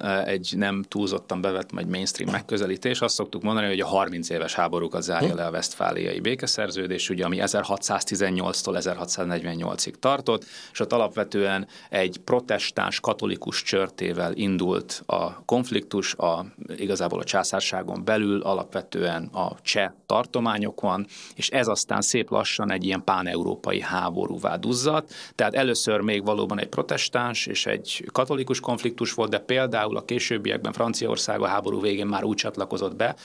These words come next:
Speaker 1: szigorúan hatalmi logika alapján, hogy ő a protestánsok pártját fogta, noha d-,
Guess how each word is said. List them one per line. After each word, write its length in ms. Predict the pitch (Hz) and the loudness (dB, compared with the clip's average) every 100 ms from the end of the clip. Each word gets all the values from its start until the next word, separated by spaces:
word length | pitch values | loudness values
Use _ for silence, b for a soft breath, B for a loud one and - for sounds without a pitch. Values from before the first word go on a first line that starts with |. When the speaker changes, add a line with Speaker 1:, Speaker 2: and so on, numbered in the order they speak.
| B B | B B
Speaker 1:
szigorúan 520 | - 143 127 113 101 | 0 2 4 4 2
hatalmi 400 | 101 110 104 95 | 0 0 2 2
logika 380 | 98 92 95 110 | 2 0 0 2
alapján, 480 | 120 127 131 131 131 B B | 2 2 2 0 -2 B B
hogy 140 | 101 | 0
ő 60 | 104 | 0
a 60 | 98 | 0
protestánsok 680 | 101 107 - 104 101 - - | -2 -2 -2 -2 -2 -2 0
pártját 360 | 104 - 104 | 0 0 -4
fogta, 360 | - 110 - 101 | -2 -2 0 0
noha 260 | 104 92 | 0 0
d-, 200 | 98 92 | 0 -2